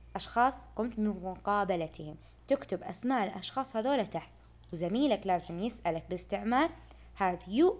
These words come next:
ever، هل قابلت فلان من قبل؟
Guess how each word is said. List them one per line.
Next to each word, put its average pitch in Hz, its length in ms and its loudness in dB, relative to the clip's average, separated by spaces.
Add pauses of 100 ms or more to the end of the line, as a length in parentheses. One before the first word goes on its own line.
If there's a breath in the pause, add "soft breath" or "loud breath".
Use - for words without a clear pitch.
(140)
ever، 226 480 4 (2500)
هل 262 300 2
قابلت 185 640 4
فلان 208 500 -2
من 156 140 -10
قبل؟ 285 400 4